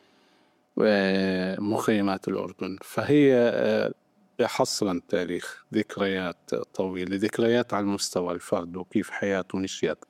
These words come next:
وذكريات على مستوى علاقاته مع المحيط، وذكريات على مستوى تاريخه السياسي، على مستوى أزمته، على مستوى معاناته. آه، المخيم بحاراته،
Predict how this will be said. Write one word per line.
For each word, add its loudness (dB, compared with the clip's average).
وذكريات 2
على 2
مستوى 0
علاقاته -2
مع 0
المحيط، -6
وذكريات 4
على 2
مستوى 0
تاريخه 0
السياسي، -2
على -4
مستوى -2
أزمته، -2
على -2
مستوى -2
معاناته. -4
آه، -2
المخيم 4
بحاراته، 0